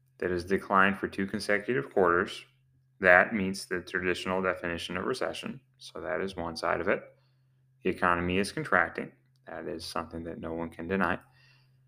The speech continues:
Um, but some out there say that we have good jobs numbers. Okay, well, um, that, that's interesting to consider. So let's, let's look at it a little bit further. So we also have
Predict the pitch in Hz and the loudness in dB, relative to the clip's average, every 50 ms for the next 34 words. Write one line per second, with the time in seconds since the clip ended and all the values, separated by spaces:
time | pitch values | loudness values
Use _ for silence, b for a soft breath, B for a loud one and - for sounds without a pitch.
0 | _ _ - - 107 95 95 95 98 98 95 95 95 95 95 98 98 95 95 98 | _ _ 0 4 8 10 12 12 12 12 12 12 10 10 8 8 6 6 6 4
1 | 98 98 117 127 127 - - 135 135 139 139 139 139 147 147 143 - - 117 123 | 4 4 4 4 4 4 2 2 4 4 4 4 4 4 2 4 4 4 6 6
2 | 135 143 143 135 131 123 - 98 95 101 104 - 113 120 123 - 139 143 143 156 | 6 4 2 2 2 0 4 4 4 4 4 4 0 0 2 4 6 6 6 6
3 | - - 101 - - - - - - - - - 113 156 180 - 190 208 233 - | 4 2 -2 -2 -2 -4 -6 -8 -12 -12 0 4 4 6 6 6 4 4 4 0
4 | - 107 117 165 190 196 - - _ _ _ - 95 95 95 92 92 90 87 87 | 0 0 0 0 0 -2 -8 -14 _ _ _ 2 4 6 6 6 6 4 2 0
5 | 85 95 101 113 - - - 90 92 95 - - - - - - - - 101 98 | 0 2 2 2 2 0 0 0 0 0 -2 -4 -6 -6 -6 -8 -8 -6 -6 -4
6 | 98 - 101 98 98 - 107 101 98 - 95 - 98 95 - - 95 101 120 - | -2 0 -2 -2 -2 -2 -4 -2 -2 -2 -4 -4 -4 -4 -2 0 4 4 4 4
7 | - B B B B B B B B - - - 180 185 170 107 87 92 104 110 | 2 B B B B B B B B -8 0 4 6 8 8 8 6 6 4 4
8 | 113 113 - - - 110 107 107 - - 117 113 - 113 107 107 107 110 107 107 | 4 2 -2 -8 -6 -4 -4 -2 0 0 0 4 6 8 8 8 8 6 6 4
9 | 107 - - 120 113 104 90 85 - - _ _ _ _ _ _ _ _ _ _ | 4 4 6 6 6 6 6 0 -4 -8 _ _ _ _ _ _ _ _ _ _
10 | _ - - - 131 135 135 139 139 139 131 135 151 165 - - - 151 170 180 | _ -6 0 4 6 6 6 6 6 4 2 0 -2 -2 -2 -2 0 2 2 2
11 | 175 - - 185 180 175 - - 139 135 135 131 131 131 131 131 131 - | 0 -2 -2 -2 -2 -2 0 4 6 6 6 6 6 4 2 0 -2 -6